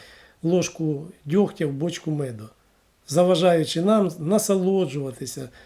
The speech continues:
такою знаменною перемогою. Справа в тому, що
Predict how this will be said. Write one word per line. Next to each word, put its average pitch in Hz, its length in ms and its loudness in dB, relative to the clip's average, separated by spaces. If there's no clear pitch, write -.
такою 170 440 0
знаменною 160 540 0
перемогою. 135 640 -6
Справа 214 380 4
в 185 100 -2
тому, 214 200 4
що 180 280 0